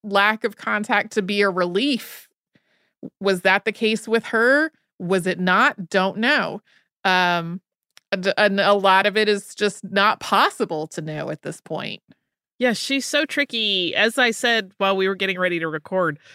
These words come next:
Speaker 2: she's simultaneously in some ways so inspiring and in others just, like, so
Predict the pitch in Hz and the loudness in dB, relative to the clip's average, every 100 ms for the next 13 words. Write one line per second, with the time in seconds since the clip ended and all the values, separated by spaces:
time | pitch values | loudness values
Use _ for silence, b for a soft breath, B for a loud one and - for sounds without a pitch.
0 | b b - 247 226 - 208 226 226 226 | b b -6 -4 -4 0 2 2 2 0
1 | 214 208 - 196 180 180 220 190 175 175 | 0 0 -2 -2 -2 -2 -2 0 -2 -2
2 | - 208 214 208 - 202 185 185 175 165 | -2 -2 0 -4 -4 0 2 2 2 -2
3 | 170 156 180 180 - 196 - 202 - - | -4 -2 -2 -2 -4 -8 -6 -8 -4 2
4 | 190 202 208 | 2 2 -2